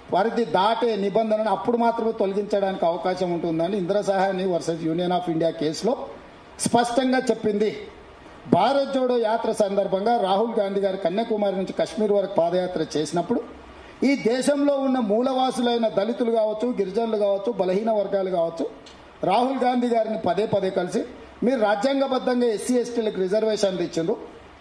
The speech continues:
మాకు కూడా రాజ్యాంగ భద్రత కల్పించి మా రిజర్వేషన్ల శాతాన్ని కూడా పెంచాలి" అని రాహుల్ గాంధీ గారికి వినతి పత్రాలు ఇవ్వడము, రాహుల్ గాంధీ గారు ఆ వాదనతో ఏకీభవించడం, రాహుల్ గాంధీ గారు కాంగ్రెస్ పార్టీ విధానంలో,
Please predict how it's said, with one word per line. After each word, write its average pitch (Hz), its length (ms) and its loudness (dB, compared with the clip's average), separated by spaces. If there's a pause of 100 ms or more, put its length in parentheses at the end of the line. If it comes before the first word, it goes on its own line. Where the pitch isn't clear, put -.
(180)
మాకు 247 420 2
కూడా 269 260 2
రాజ్యాంగ 240 460 2
భద్రత 247 380 0
కల్పించి 220 500 0
మా 226 140 2
రిజర్వేషన్ల 214 640 0
శాతాన్ని 208 460 0
కూడా 202 140 2
పెంచాలి" 190 500 0
అని 185 180 -2
రాహుల్ 190 340 2
గాంధీ 190 280 0
గారికి 175 500 -2 (720)
వినతి 254 300 0
పత్రాలు 226 440 2
ఇవ్వడము, 202 400 0 (640)
రాహుల్ 240 400 2
గాంధీ 247 340 0
గారు 214 440 0
ఆ 175 80 4
వాదనతో 220 640 0
ఏకీభవించడం, 202 920 0 (460)
రాహుల్ 247 480 2
గాంధీ 247 260 0
గారు 240 260 0
కాంగ్రెస్ 233 600 -2
పార్టీ 220 280 0
విధానంలో, 226 800 0